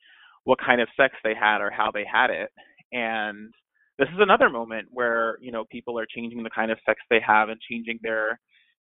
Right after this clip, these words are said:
their behaviors. And there's a huge mental health component to it too, because for so many queer people, sex is a coping mechanism for the, for the harsh, harsh world. And so I think right now,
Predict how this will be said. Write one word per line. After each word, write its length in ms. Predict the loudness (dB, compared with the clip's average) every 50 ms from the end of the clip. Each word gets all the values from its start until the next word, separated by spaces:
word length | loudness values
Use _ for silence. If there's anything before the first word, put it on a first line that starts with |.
| _ 0
their 100 | 2 2
behaviors. 480 | 2 0 -2 -2 -4 -2 -2 -4 -4 -4 -4
And 120 | -4 -4
there's 180 | -4 -6 -4 -4
a 100 | -6 -6 -4
huge 160 | -6 -6 -2 0
mental 240 | -2 0 0 -2 2
health 160 | 2 2 2 0
component 420 | -6 -12 -8 -6 -4 -4 -6 -8 -8 -4
to 80 | -2 -2
it 100 | -2 -2 -2
too, 80 | -2 0 0
because 260 | -2 -2 -2 -4 -4 -4 -8 -8
for 100 | -8 -8 -4 -2
so 80 | -2 -2
many 200 | -2 -2 -4 -4
queer 160 | 2 2 2
people, 500 | 2 2 -4 -2 0 2 2 4 2 0 -2 -2 -2
sex 140 | -2 -2 -2 -8 -18 _ _ _ _ -10
is 60 | -10
a 60 | -10 -8 -2
coping 260 | -2 0 0 0 -4 -4
mechanism 800 | -6 -6 -6 -8 -8 -8 -8 -8 -8 -8 -8 -8 -8 -8 -10 -12 _ _ _
for 140 | 4 6 6
the, 120 | 6 2 2 _ _ _
for 140 | _ 4 4
the 80 | 4 2
harsh, 240 | 2 4 4 4 4 2 2
harsh 180 | 2 2 2 0
world. 380 | -2 0 2 2 2 0 -2 -6 _ _ _ -20 -20 -20 -20 -20 -20 -20 _ _ 2
And 640 | 4 4 6 6 4 2 -2 -4 -6 -12 -18 -20 -20 -20 _ _ _ _ _ _ _ _ _ _ _
so 80 | -2 -2
I 60 | 0
think 200 | 0 -4 -2 0
right 160 | 0 0 2
now, 460 | 2 2 2 2 0 -2 -4 -8 -10